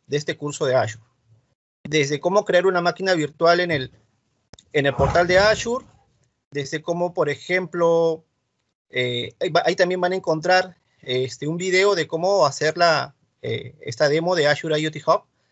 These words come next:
Y, bueno, están todas, ¿no? Tenemos, creo que también gobernanza, de la parte de seguridad, de la parte de administración de herramientas,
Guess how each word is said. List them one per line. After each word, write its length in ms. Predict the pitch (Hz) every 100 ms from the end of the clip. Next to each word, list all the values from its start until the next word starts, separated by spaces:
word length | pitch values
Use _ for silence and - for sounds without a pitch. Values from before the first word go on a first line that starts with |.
| _ _ _ -
Y, 160 | 190
bueno, 340 | 170 151 156 135
están 240 | 143 170
todas, 300 | 190 147 117
¿no? 200 | 135 165
Tenemos, 400 | - 147 156 160
creo 220 | 170 175
que 280 | 175 147 110
también 240 | 135 147 156
gobernanza, 680 | 135 127 156 180 180 156
de 80 | 151
la 120 | 127
parte 180 | 143 -
de 60 | 151
seguridad, 720 | 127 127 139 160 180 180 175
de 140 | 151
la 220 | 131 135 -
parte 220 | 139 151
de 40 |
administración 380 | 143 113 127 139
de 40 |
herramientas, 840 | 139 135 175 202 190 180 180 180